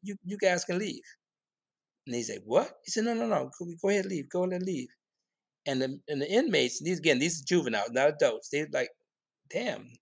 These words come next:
the guards left, left in, in him by, by yourself."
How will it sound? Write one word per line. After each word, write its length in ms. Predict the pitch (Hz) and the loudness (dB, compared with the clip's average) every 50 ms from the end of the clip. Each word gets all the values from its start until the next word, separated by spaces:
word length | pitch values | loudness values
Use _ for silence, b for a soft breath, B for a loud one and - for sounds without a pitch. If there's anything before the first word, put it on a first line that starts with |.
| _ _ _ _ _ _ _ _ _ _ | _ _ _ _ _ _ _ _ _ _
the 80 | - 131 | -6 2
guards 420 | - 160 151 165 175 185 180 - | 6 8 8 8 8 6 4 0
left, 400 | 127 131 240 123 101 - - - | 2 4 4 4 4 0 -4 0
left 160 | 135 160 - | 0 0 2
in, 240 | 160 160 160 175 202 - | 2 0 0 0 -2 -2
in 140 | - 165 156 | -4 0 2
him 160 | 165 180 180 | 2 2 2
by, 200 | 170 175 175 180 180 - - 156 | 2 2 0 0 -2 -6 -4 -2
by 80 | 165 | 0
yourself." 500 | 175 180 185 180 - - 269 202 - - | 0 2 0 -2 -2 0 0 0 0 -2